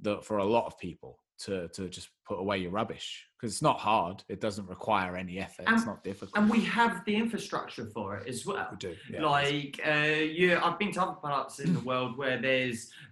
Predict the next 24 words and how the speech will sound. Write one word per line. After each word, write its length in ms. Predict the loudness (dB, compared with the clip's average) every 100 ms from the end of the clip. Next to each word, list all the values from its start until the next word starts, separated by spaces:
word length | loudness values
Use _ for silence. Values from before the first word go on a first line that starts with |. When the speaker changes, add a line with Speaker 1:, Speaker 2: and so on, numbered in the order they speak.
| -2
Speaker 2:
uh, 160 | 0
literally 640 | 0 -2 -4 -2 0 -2 -2
rubbish 440 | 2 2 2 -4 -6
accumulating 640 | -6 -4 0 0 0 -2
on 100 | -4
the 60 | -4
side 340 | -4 -4 -4
of 80 | -4
the 60 |
roads 500 | -2 -2 -2 -8 -12 -16 -12 -2
because 840 | -2 -2 -2 0 0 -2 -6 -4
they 100 | -2
don't 240 | 0 0 0
have 180 | -4 -2
dustmen, 360 | -2 -4 -16 _ _ -8
because 300 | -4 -2 0
they 140 | -2
don't 360 | 0 0 0 -2
have 400 | -4 0 2 0 -2 -10 _ -20 -10 -4
a 340 | 0 0 0
system 840 | -4 -6 -6 -4 -4 0 0 0 -4
of, 140 | -10 -6
for 180 | -4
waste. 640 | -4 -6 -8 -18 -18 -18